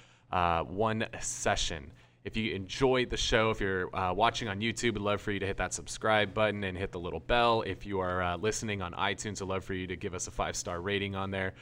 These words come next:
Um, that really would help us out, so I'd appreciate it if you could do that. Um, the way that we like to run the show is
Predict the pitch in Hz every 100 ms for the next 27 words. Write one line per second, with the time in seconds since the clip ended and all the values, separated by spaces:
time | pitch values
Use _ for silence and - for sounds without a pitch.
0 | - - 90 92 82 92 101 95 92 90
1 | 82 87 85 - 85 82 82 82 95 85
2 | 87 85 85 - - - 131 131 131 -
3 | - - - - 98 98 107 143 190 180
4 | 170 160 139 143 139 - 139 120 107